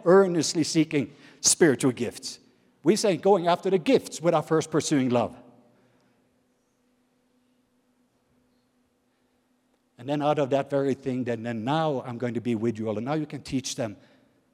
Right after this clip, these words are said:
to be free. We can teach them, and you're multiplying. But it is that culture that is changing culture. And I felt, now I'm landing this by saying simply, my heart and my desire is for everyone in this world experiencing a God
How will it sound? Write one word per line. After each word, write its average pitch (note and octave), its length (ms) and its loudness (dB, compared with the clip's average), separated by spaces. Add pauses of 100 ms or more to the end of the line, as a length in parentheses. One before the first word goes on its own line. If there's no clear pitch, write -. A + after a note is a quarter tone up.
(240)
to A#2+ 100 -10
be A#2 100 -2
free. G#2+ 280 -6
We A2+ 120 -12
can C3 140 -6
teach - 400 -4
them, A2+ 200 -6 (600)
and A#2+ 140 -10
you're A#2+ 160 0
multiplying. A2+ 720 -6 (360)
But A#2+ 120 -12
it A#2+ 120 -8
is B2 120 -6
that C3 220 -8
culture C#3 440 -8
that A#2 140 -10
is A2+ 120 -8
changing A2 380 -10
culture. G2+ 480 -10 (920)
And B2+ 140 -8
I D3 40 -4
felt, F#3 200 -4 (540)
now D#3+ 80 0
I'm D3+ 80 -2
landing C#3 340 -2
this B2+ 180 -2
by B2+ 140 -8
saying B2+ 240 -6
simply, B2 560 -6 (340)
my D3+ 200 -8
heart B2+ 440 -6
and B2 120 -16
my B2+ 120 -6
desire A2+ 600 -8 (460)
is B2+ 120 -12
for D3 160 -10
everyone C#3 480 -2
in A#2+ 80 -4
this A#2+ 180 -4
world A#2+ 280 -4
experiencing A#2 640 -6
a A2 40 -8
God A2 380 -6